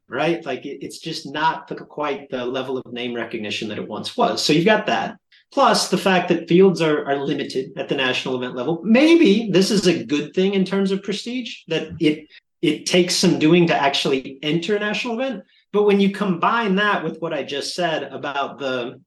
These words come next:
the, n-, not necessarily the talent level being diminished across the board, but certainly the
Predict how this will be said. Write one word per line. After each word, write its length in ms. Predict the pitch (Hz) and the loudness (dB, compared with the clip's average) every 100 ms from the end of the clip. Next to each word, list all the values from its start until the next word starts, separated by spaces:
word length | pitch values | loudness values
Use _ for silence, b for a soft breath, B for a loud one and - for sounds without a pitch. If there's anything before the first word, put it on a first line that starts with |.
| - | -12
the, 460 | 135 123 113 113 - - | -6 -4 -4 -6 -12 -14
n-, 300 | 143 151 - _ - | -8 -8 -10 _ -6
not 380 | 202 208 226 214 | 0 4 4 4
necessarily 480 | 190 175 185 165 | 2 2 4 2
the 160 | 127 - | 2 -4
talent 640 | - - 160 196 185 - _ | -6 0 4 4 2 -2 _
level 440 | 180 185 196 208 202 | 0 2 2 0 0
being 240 | 196 202 | 0 0
diminished 340 | 196 208 196 - | -2 -4 -6 -8
across 300 | 190 208 - | -8 -8 -8
the 100 | 175 | -2
board, 160 | 208 | 0
but 140 | 190 - | 0 -2
certainly 400 | - 202 175 156 | -4 -2 0 0
the 200 | 139 | 0